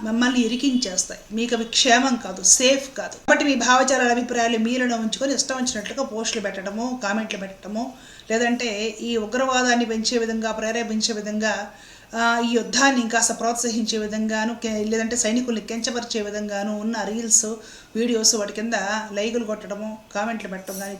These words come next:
చేశారంటే ఇరుక్కుపోతారు. Already పోలీసులు అరెస్ట్ చేసి ఇలాంటి వాళ్ళందరినీ ఏరి ఏరి లోపల వేసేయడం జరుగుతుంది. కాబట్టి సేఫ్గా, జాగ్రత్తగా ఉండండి. మనం శాంతిని కోరుకుందాం. భారతంలో గుర్తుంచుకోండి, భీమసేనుడు అంతటి వాడు, క్రోధ స్వభావం ఉన్నవాడు కూడా ఒకానొక సందర్భంలో తగ్గి,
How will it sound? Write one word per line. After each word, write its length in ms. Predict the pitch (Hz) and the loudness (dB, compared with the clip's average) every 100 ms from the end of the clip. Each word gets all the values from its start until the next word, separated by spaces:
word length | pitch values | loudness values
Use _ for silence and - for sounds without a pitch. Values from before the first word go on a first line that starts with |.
| 202 | -4
చేశారంటే 460 | 226 240 196 208 233 | -2 0 0 -2 -4
ఇరుక్కుపోతారు. 580 | 220 - 190 190 196 | -6 -8 -8 -6 -2
Already 340 | 220 202 214 240 | 0 0 0 -4
పోలీసులు 400 | 202 208 196 190 | -4 -2 -2 -2
అరెస్ట్ 280 | 214 - 190 | -4 -4 -2
చేసి 240 | 190 247 | -2 -2
ఇలాంటి 240 | 202 185 | -4 -4
వాళ్ళందరినీ 480 | 185 202 214 202 196 | -4 -4 -4 -4 -4
ఏరి 280 | 202 208 202 | -4 -4 -4
ఏరి 240 | 233 285 - - - 208 | -2 -2 -4 -18 -10 -2
లోపల 300 | 214 262 220 | 0 0 0
వేసేయడం 360 | 208 196 247 | 0 0 0
జరుగుతుంది. 440 | 220 185 196 185 - _ 233 | -2 -2 -8 -12 -14 _ 2
కాబట్టి 220 | 240 240 | 2 4
సేఫ్గా, 760 | - 240 247 254 220 202 220 | 2 2 0 0 2 2 2
జాగ్రత్తగా 640 | 208 208 202 202 - 202 | 0 0 0 -4 -8 -6
ఉండండి. 280 | 196 196 214 | -4 -4 -4
మనం 180 | 247 202 | -4 -2
శాంతిని 500 | - 190 247 294 254 | 0 0 2 2 0
కోరుకుందాం. 460 | 190 185 180 180 185 | -2 -8 -8 -10 2
భారతంలో 500 | 226 269 277 285 285 | 4 4 4 4 4
గుర్తుంచుకోండి, 680 | 254 233 240 294 - 247 208 | 2 0 0 0 0 -2 0
భీమసేనుడు 600 | 240 254 247 240 220 208 | 0 2 2 2 0 -2
అంతటి 260 | 208 214 | -4 -6
వాడు, 640 | 202 214 262 269 - - - - - - | -4 0 2 2 -2 -14 -20 -20 -14 -2
క్రోధ 300 | 247 262 311 | 2 6 6
స్వభావం 520 | 311 254 254 262 254 | 6 4 2 2 2
ఉన్నవాడు 380 | 254 254 247 247 | 0 2 2 2
కూడా 260 | 254 277 | 2 2
ఒకానొక 360 | 247 226 247 254 | 2 0 -4 -2
సందర్భంలో 500 | - 226 233 233 220 | -2 -2 -2 -4 -4
తగ్గి, 520 | 208 196 190 277 311 | -4 -6 -2 0 0